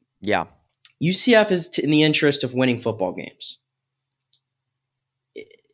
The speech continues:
Speaker 2: it, I mean, I, it is a business. College football is a business now. Okay,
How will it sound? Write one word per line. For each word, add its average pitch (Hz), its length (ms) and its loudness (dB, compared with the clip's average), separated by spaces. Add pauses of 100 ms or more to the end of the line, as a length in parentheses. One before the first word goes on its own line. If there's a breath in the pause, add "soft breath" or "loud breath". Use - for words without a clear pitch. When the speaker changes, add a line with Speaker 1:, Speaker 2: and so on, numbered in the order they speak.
(140)
Speaker 2:
it, 123 160 0
I - 20 -6
mean, 139 220 4
I, 131 280 0 (560 soft breath)
it 147 100 4
is 156 140 6
a 147 60 4
business. 110 380 0
College 135 240 2
football 113 240 0
is 104 60 -4
a 107 40 -6
business 98 400 -6
now. - 240 -16 (180)
Okay, 101 280 -6